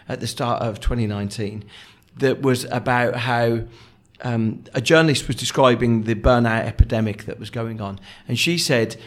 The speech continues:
she'd found herself thinking about work all of the time,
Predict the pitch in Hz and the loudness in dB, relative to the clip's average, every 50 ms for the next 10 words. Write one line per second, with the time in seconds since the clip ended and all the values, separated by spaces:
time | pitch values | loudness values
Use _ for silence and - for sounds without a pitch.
0 | - - - - - 165 160 160 - - 156 135 123 120 110 113 120 113 - - | -16 -8 -4 -2 0 0 0 -2 -2 0 0 2 2 2 2 2 0 0 0 -2
1 | 117 107 104 101 - - - - 147 143 135 - - 135 120 123 117 117 113 - | -2 -2 -4 -6 -8 -10 -6 -2 -2 -2 -2 -4 -4 -4 -4 -2 -2 -4 -4 -4
2 | - 120 123 120 117 113 110 104 - - - - _ - 147 139 139 135 127 117 | -4 -4 -4 -2 -4 -4 -6 -8 -12 -16 -20 -16 _ 2 6 8 8 8 6 6
3 | 104 117 131 117 - 135 127 117 113 101 98 107 | 2 -2 -6 -8 -6 -4 -4 -4 -4 -4 -6 -8